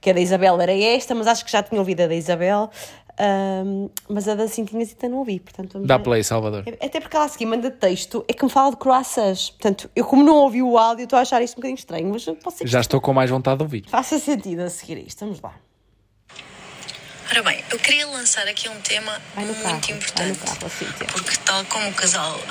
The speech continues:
Speaker 3: Rocha Maia, eu sou grande fã de croissants. Croissants bons. Ah, então eu tenho uma questão e, e um comentário para fazer sobre croissants. A questão é: como é que se deve comer um croissant?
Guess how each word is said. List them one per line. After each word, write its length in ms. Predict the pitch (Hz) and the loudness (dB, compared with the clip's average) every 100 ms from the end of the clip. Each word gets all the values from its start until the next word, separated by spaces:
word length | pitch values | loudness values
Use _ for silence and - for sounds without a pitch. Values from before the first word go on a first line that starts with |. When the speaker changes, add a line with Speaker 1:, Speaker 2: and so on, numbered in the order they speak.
| 175 | -2
Speaker 3:
Rocha 280 | 185 165 175 | 0 0 0
Maia, 380 | 165 156 170 - | -2 0 0 -2
eu 160 | 180 180 | -4 0
sou 540 | 185 - 175 175 170 170 - - - - - - - | 0 -2 -8 -12 -12 -14 -16 -16 -14 -16 -16 -14 -6
grande 380 | - 180 180 180 | 0 0 0 -2
fã 260 | - 165 160 156 | -2 -4 -6 -6
de 120 | 156 | -10
croissants. 760 | - - 151 151 143 - - - | -8 -6 -2 -2 -2 -2 -4 -4
Croissants 420 | - 160 202 240 247 | -6 -2 -2 0 -2
bons. 680 | 185 185 180 147 147 - - - - - - - - - 190 190 | -4 -8 -8 -6 -4 -4 -6 -16 -18 -16 -16 -16 -16 -16 -16 -12
Ah, 180 | - 202 | -8 -2
então 220 | - 226 277 | 0 0 -2
eu 40 | |
tenho 200 | 269 208 | -4 -8
uma 140 | 233 269 | -8 0
questão 520 | - - 202 226 285 - - - - - | 0 0 -8 -8 -12 -16 -18 -20 -18 -10
e, 420 | 311 311 311 302 302 302 302 302 - | -6 -4 -2 -2 -4 -8 -12 -16 -16
e 100 | - 233 | -10 -10
um 100 | 247 | -6
comentário 480 | - 196 196 196 | -4 -2 -2 -4
para 100 | 185 | -6
fazer 220 | 185 180 180 | -8 -4 -4
sobre 240 | 180 170 | -4 -8
croissants. 560 | 165 165 - 127 123 - | -8 -2 -2 0 -4 -2
A 40 | 165 | 0
questão 300 | - - - | -2 -2 -4
é: 140 | 123 - - - - - - - | -6 -6 -18 -20 -18 -18 -18 -10
como 340 | 285 294 294 | -8 -6 -4
é 100 | 302 | -2
que 100 | 302 | 0
se 120 | - - | 0 0
deve 260 | 214 214 - | 0 -2 -6
comer 280 | 196 190 | 0 0
um 80 | 190 | -2
croissant? 420 | 185 175 - - | -6 -2 -2 -2